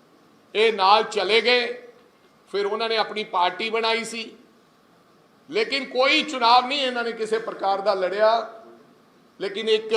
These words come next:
ਕਿਉਂਕਿ ਕਾਫੀ ਦੇਰ ਤੋਂ ਸਬੰਧ ਸਨ, ਉਸ ਤੋਂ ਬਾਅਦ ਇਹ ਨਿਰੰਤਰ ਮਨੀਸ਼ ਤਿਵਾੜੀ ਜੀ ਦੇ ਨਾਲ ਪਾਰਟੀ ਦੇ ਇੱਧਰ ਉੱਧਰ ਪ੍ਰੋਗਰਾਮਾਂ ਤੇ ਪਹੁੰਚ ਜਾਂਦੇ ਸੀ, ਕਿਉਂਕਿ ਮਨ ਦੇ ਵਿੱਚ ਕਾਂਗਰਸ ਪਾਰਟੀ ਸੀ।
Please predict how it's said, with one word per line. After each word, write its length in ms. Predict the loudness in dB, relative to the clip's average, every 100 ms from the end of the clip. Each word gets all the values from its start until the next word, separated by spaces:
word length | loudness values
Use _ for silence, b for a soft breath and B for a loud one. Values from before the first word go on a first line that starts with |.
| 0 -2
ਕਿਉਂਕਿ 260 | -6 -8 -6
ਕਾਫੀ 540 | 0 0 0 -6 -8 -10 -18 -16
ਦੇਰ 260 | 0 2 2
ਤੋਂ 120 | 0
ਸਬੰਧ 420 | -2 0 4 4 2
ਸਨ, 300 | -4 -4 -8 -16 -20 _ _ _ _ _ _ _ -20 -20 _ _ _ _ -4
ਉਸ 200 | 0 2
ਤੋਂ 140 | 2 4
ਬਾਅਦ 260 | 6 6
ਇਹ 120 | 4
ਨਿਰੰਤਰ 600 | 0 -2 -4 -4 0 2 2 0 -4
ਮਨੀਸ਼ 280 | -6 -8 -8
ਤਿਵਾੜੀ 380 | -4 -2 -4
ਜੀ 140 | -8 -2
ਦੇ 140 | -2
ਨਾਲ 340 | 0 0 0 0 0 -2 -6 -14 -4
ਪਾਰਟੀ 380 | 0 0 0 -2
ਦੇ 160 | 2 2 0 -6 -16 -20 -20 -20 _ _ _ _ _ -20 -20 -14 -6
ਇੱਧਰ 300 | -2 0 -2
ਉੱਧਰ 240 | -2 -4
ਪ੍ਰੋਗਰਾਮਾਂ 480 | -4 -6 -4 -6 -4
ਤੇ 120 | -4
ਪਹੁੰਚ 320 | 0 2 2
ਜਾਂਦੇ 260 | 0 -2 -4
ਸੀ, 140 | -6
ਕਿਉਂਕਿ 300 | -6 -6 -6
ਮਨ 240 | -6 -8 -2
ਦੇ 80 | -2
ਵਿੱਚ 180 | -2
ਕਾਂਗਰਸ 440 | -4 -4 -2 -4 -4
ਪਾਰਟੀ 400 | 0 -2 -2 -8
ਸੀ। 200 | -10